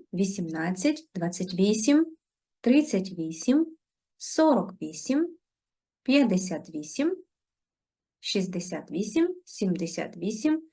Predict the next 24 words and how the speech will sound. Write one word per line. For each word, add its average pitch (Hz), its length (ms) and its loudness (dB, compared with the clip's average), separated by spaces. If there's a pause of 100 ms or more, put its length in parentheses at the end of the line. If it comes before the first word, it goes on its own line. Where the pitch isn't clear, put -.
(240)
вісімдесят 196 680 2
вісім. 185 400 -2 (180)
Що 508 360 2
об'єднує 247 560 6
всі 320 280 4
ці 233 160 -2
числа? - 500 -4 (1900)
Так, 190 340 0
вони 190 140 6
всі 185 320 4
мають 339 500 6 (180)
вісім 202 680 0
одиниць. 185 540 0 (340)
Скільки 208 640 6
то 160 200 -10
з - 140 -12
десятків, - 1000 0
і 233 360 8 (460)
кожен 302 360 4
із 320 120 6
них 330 260 6
має 185 300 2
вісім 185 600 -2
одиниць. 180 460 -6